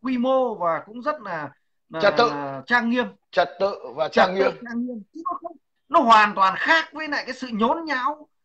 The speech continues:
Speaker 1: vô tổ chức của bọn Ba Que. Và ở đây là chúng ta thấy được đó mới là những tiếng nói của người dân Việt Nam, đó mới là những cái,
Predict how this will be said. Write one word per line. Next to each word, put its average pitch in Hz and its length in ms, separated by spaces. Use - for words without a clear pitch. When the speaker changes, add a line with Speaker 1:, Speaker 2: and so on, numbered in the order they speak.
Speaker 1:
vô 311 280
tổ 160 180
chức - 140
của 120 260
bọn - 220
Ba - 140
Que. 196 240
Và 262 120
ở 233 100
đây 285 180
là 233 300
chúng 294 140
ta 294 120
thấy 240 140
được 269 220
đó 339 320
mới 339 80
là 233 120
những 233 160
tiếng 277 200
nói 262 240
của 214 80
người 160 180
dân 202 180
Việt 165 100
Nam, 196 240
đó 208 240
mới 254 120
là 233 120
những 151 200
cái, 196 260